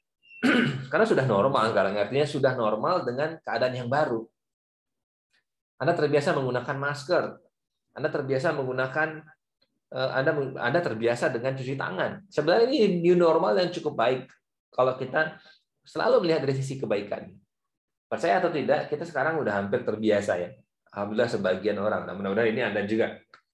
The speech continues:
Anda pulang ke rumah, tidak langsung memeluk anak, tidak langsung, langsung memeluk istri Anda, tidak langsung memeluk suami Anda,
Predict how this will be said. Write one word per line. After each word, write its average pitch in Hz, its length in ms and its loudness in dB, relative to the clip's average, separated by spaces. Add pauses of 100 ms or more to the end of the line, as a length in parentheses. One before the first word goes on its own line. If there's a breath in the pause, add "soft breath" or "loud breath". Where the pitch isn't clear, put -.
(260)
Anda 135 160 0
pulang 151 260 2
ke 147 60 2
rumah, 170 400 4
tidak 131 180 2
langsung 131 320 -4
memeluk 135 240 -2
anak, 143 460 -4
tidak 107 160 -6
langsung, 123 400 -4
langsung 117 320 -2
memeluk 120 180 0
istri 135 240 -2
Anda, 127 320 2
tidak 127 220 -4
langsung 110 240 -8
memeluk 110 180 -4
suami 110 320 0
Anda, 117 320 0